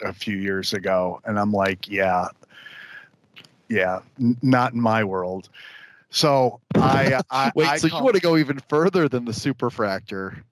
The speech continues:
Speaker 1: I, I kept it at this for the sake of this conversation, for complete transparency. Uh, yeah, I would, I would take it much further, but I, I would be willing to settle for one of ones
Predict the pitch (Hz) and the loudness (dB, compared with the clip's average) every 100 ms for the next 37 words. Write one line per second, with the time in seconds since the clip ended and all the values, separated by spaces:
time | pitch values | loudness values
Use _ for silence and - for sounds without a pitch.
0 | - 147 160 - - 160 170 - 170 170 | -6 -6 -6 -10 -20 -12 -10 -4 -4 -2
1 | 185 202 - 247 233 214 208 202 - - | -2 -2 -2 -4 -4 -4 -2 -2 -4 -8
2 | 180 151 - 156 160 180 165 139 165 156 | -8 -6 -4 -2 -2 -4 -8 -8 -4 -4
3 | 143 135 151 143 135 123 104 - 120 - | -4 -6 -2 -2 -2 -6 -10 -10 -10 -8
4 | 120 - 160 185 - 170 160 - - 156 | -10 -2 -2 0 -2 -2 -2 -4 -4 -2
5 | 160 170 - 180 180 160 - - - - | -2 -4 -2 0 0 -2 -12 -20 -20 -18
6 | - 127 120 120 147 101 95 120 123 127 | -4 0 0 0 0 0 0 -2 2 0
7 | 113 - 117 123 - 131 117 113 110 113 | -2 -4 0 0 -2 -4 -4 -6 -4 -2
8 | - - 98 92 92 92 - 107 110 113 | -2 -4 -8 -8 -12 -10 -2 0 2 0
9 | - 120 120 120 107 120 113 127 143 143 | 0 0 2 0 -2 -6 -2 4 6 6
10 | 135 113 107 - 107 101 95 90 - - | 4 0 -4 -4 -4 -4 -6 -10 -16 -20
11 | - - _ _ _ _ _ _ _ - | -20 -20 _ _ _ _ _ _ _ -4
12 | 127 117 117 120 104 92 107 104 120 117 | -2 0 2 2 0 -2 0 0 0 -2
13 | - - | -2 -6